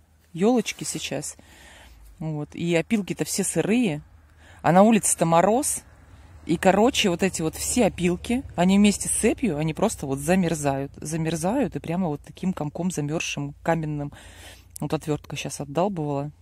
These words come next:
Нет, чтоб нормальный мужик, наверное, просто отнёс бы пилу, чтоб разморозилось всё спокойно дома. Но мне это надо прямо сейчас.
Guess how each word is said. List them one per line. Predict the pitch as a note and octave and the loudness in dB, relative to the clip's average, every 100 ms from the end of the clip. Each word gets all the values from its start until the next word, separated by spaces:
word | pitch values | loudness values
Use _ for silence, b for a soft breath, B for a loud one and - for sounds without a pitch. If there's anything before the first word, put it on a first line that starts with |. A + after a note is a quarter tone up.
| _ | _
Нет, | D#3 D#3+ | -6 -4
чтоб | D3 - D3+ | -6 -8 -6
нормальный | F3 D#3+ E3 D#3+ D#3 | -4 -4 -2 -2 -4
мужик, | D#3+ D#3+ - | -6 -6 -6
наверное, | D3+ D3 | -6 -6
просто | D3 E3 D#3+ | -6 -8 -8
отнёс | D3 D3+ | -8 -6
бы | D3+ | -8
пилу, | - D3+ D3+ | -8 -8 -8
чтоб | - - | -10 -6
разморозилось | D#3+ D#3+ F#3+ D#4 F#3 D#3+ | -6 -2 -2 -4 -4 -8
всё | - | -10
спокойно | - - - D3 C#3+ | -12 -12 -10 -10 -8
дома. | C#3+ C#3+ D3 B B B B | -8 -10 -12 B B B B
Но | E3 | 0
мне | F3 | 0
это | - | 0
надо | E3 D3 | -6 -6
прямо | - F3+ F3 | -4 0 0
сейчас. | F3 G#3 - E4+ - | -2 -6 -2 -2 -4